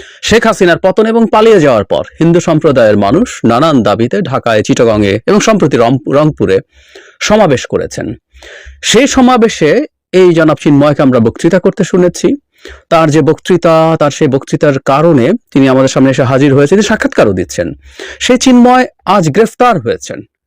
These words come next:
নিউজে নিশ্চয়ই অনেকে খেয়াল করেছেন, তিনি ঢাকা বিমানবন্দর থেকে গ্রেফতার হয়েছেন, তিনি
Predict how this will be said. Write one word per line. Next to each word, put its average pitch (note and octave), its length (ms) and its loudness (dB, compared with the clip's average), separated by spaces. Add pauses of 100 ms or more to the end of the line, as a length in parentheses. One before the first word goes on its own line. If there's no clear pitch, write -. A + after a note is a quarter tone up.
(440)
নিউজে F#3 300 2
নিশ্চয়ই E3+ 260 0
অনেকে C#3+ 260 0
খেয়াল E3+ 240 -2
করেছেন, B2+ 340 0
তিনি C3+ 180 0
ঢাকা C#3 200 -2
বিমানবন্দর D#3+ 520 2
থেকে F3 240 -2
গ্রেফতার E3+ 340 0
হয়েছেন, F3 300 0
তিনি D3+ 260 0